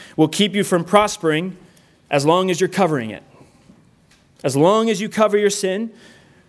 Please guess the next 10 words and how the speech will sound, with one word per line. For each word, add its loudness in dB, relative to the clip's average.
it 4
will 2
keep -2
you 2
from -2
prospering. 0
But -2
confessing 0
it -6
now -4